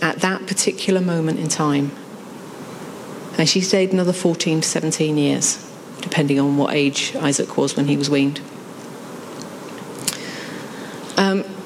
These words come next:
you know, so I think we have to remember that. So please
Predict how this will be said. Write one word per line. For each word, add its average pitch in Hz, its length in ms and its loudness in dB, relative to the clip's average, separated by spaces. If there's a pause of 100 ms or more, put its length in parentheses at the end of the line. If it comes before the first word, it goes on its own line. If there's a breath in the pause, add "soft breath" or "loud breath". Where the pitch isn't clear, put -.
(680)
you 220 100 8
know, 196 60 4
so 190 160 2
I 190 80 2
think - 460 2
we 226 80 6
have 196 340 0
to - 140 2
remember 175 360 2
that. 139 340 -2
So - 160 2
please 185 600 0